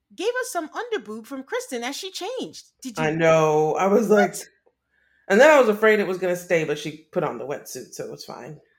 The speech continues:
Speaker 1: No, I was just really surprised. I'm like, "First we got the whole sex thing last week, and now we got this?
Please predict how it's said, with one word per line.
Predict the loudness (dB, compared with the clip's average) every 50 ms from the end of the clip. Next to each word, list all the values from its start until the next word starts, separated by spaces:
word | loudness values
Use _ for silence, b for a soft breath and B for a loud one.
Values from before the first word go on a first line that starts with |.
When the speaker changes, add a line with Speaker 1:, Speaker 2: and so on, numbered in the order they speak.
| _ _ _
Speaker 1:
No, | -14 -12 -10 -10 -10 -10 -12
I | -12 -12 -12
was | -12 -14
just | -14 -16 -20 -20 -20 -20 _ _
really | -18 -16 -14 -14 -14
surprised. | -14 -16 -14 -12 -10 -10 -10 -10
I'm | -12 -14
like, | -14 -14 -16 -16
"First | _ -14 -14 -14 -14 -16
we | -18 -14
got | -12 -12 -12 -12
the | -12 -14
whole | -12 -10 -10 -10 -12 -14 -16
sex | -16 -16 -16 -16 -16 -16
thing | -16 -16 -14 -14
last | -12 -14 -14 -14 -16 -18 -20
week, | -20 -20 -20 -20 -20
and | -20 -20 -20
now | -18 -18 -18 -16 -18 -18 -20 _ _ _ _ _ _ _ _ _ _ _ _
we | -18 -12
got | -10 -10 -10 -10 -12
this? | -14 -12 -12 -14 -16 -20 -20 -20 _